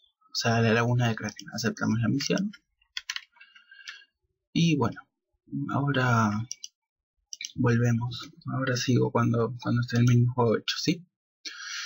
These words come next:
Después, por otro lado, <clears throat> ¿qué, qué es lo que opino del evento? Yo la verdad que opino que está bastante bueno,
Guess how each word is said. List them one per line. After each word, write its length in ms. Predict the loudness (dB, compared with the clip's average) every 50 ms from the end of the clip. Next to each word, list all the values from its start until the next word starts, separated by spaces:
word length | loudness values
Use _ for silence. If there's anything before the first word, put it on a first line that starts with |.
| -10 -12 -12 -14 -16 -18 -20 _ _
Después, 300 | -4 -2 0 0 0 0
por 160 | -2 -4 -6
otro 200 | -6 -4 -2 0
lado, 480 | 2 4 4 4 2 2 0 0 -2 -4 -10 _ _ -20 _ _
<clears throat> 1700 | 0 4 4 4 4 2 -2 -8 -16 -20 _ _ _ _ _ _ _ _ _ _ _ _ _ _ _ _ -20 -20 -20 _ _ _ _
¿qué, 280 | -6 -4 -2 -2 -4 -4
qué 120 | -2 -2 0
es 80 | 0
lo 80 | 0 0
que 80 | -2 -2
opino 240 | 0 0 2 2
del 100 | 2 2
evento? 480 | 0 0 0 0 0 0 -2 -6 -8 -10 _ _
Yo 180 | -6 -2 0 2
la 80 | 2 2
verdad 200 | 2 0 0 0
que 300 | 0 0 0 -2 -4 -8
opino 360 | -10 -8 -2 0 2 4 4 2
que 60 | 2
está 260 | -2 -4 -6 -6 -4
bastante 480 | -4 -6 -6 -2 0 0 0 2 0 0
bueno, 380 | 2 2 0 0 -2 -4 -8